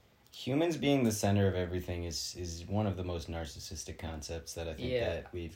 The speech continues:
Speaker 1: we've come up with in society. Like, the idea that humans are the one, just because we're smart enough, we're smarter than, like, dogs or some shit, that we can, like,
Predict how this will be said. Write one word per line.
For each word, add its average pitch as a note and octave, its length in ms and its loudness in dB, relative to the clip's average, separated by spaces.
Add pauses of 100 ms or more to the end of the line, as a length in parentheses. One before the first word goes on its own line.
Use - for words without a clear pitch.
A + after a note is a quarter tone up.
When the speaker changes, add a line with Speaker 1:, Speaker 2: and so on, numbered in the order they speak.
(140)
Speaker 1:
we've F#2+ 180 -2
come F#2+ 200 0
up F2 100 -4
with E2+ 160 -6
in D#2+ 100 -4
society. E2 640 -4 (640)
Like, G2+ 320 6
the A#2 160 6
idea A#2+ 440 8
that G#2 200 8
humans G2 460 2
are F2+ 80 2
the F2+ 100 0
one, F2+ 300 -2
just - 180 -2
because F#3 240 0
we're C3 160 6
smart G2 760 4
enough, G#2 460 4
we're G#2 140 2
smarter G#2 420 6
than, F#2+ 180 4
like, F2+ 240 0 (360)
dogs F2+ 560 6
or F#2+ 80 0
some F#2 180 0
shit, F2+ 280 0
that F2+ 100 0
we F2+ 120 0
can, F2+ 180 -2
like, E2 300 -4